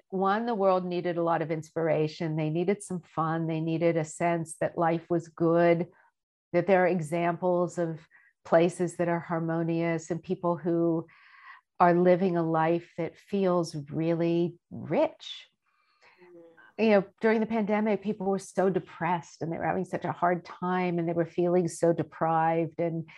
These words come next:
here was a people that lived a very simple, su-, sub-, you know, mostly subsistence life,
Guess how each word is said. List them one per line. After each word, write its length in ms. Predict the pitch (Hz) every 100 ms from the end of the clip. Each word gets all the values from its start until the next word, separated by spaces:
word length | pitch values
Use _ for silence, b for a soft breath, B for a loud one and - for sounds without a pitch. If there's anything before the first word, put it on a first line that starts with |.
| B B B B -
here 160 | 208
was 160 | 196 185
a 40 |
people 440 | 185 190 185 175 175
that 180 | 175
lived 240 | 175 170 170
a 40 |
very 240 | 160 165 170
simple, 640 | - 165 156 165 165 160 - _ _ _ _
su-, 380 | - - 165 170
sub-, 260 | 156 - 160 _ _
you 140 | 180 185
know, 100 | 165
mostly 680 | 170 170 - 160 147 135 - _
subsistence 840 | - 165 - 302 - 240 175 -
life, 400 | 160 160 165 160